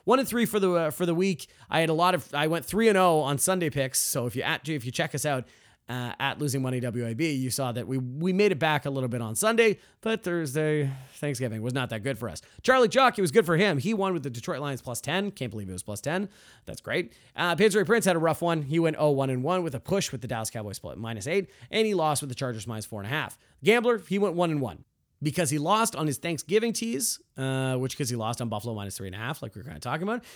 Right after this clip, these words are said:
But he did win with his Sunday tease, the two-game six-point tease,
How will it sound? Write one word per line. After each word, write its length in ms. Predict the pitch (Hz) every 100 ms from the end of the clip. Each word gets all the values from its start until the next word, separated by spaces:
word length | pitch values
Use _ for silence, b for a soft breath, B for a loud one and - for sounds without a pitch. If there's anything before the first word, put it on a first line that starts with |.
| B
But 80 | 185
he 80 | 190
did 160 | - 226
win 240 | 220 202
with 100 | 185
his 140 | 151
Sunday 400 | - - 269 226
tease, 360 | 139 147 139 131
the 100 | 135
two-game 320 | 165 147 139
six-point 340 | 160 143 131 113
tease, 260 | 135 123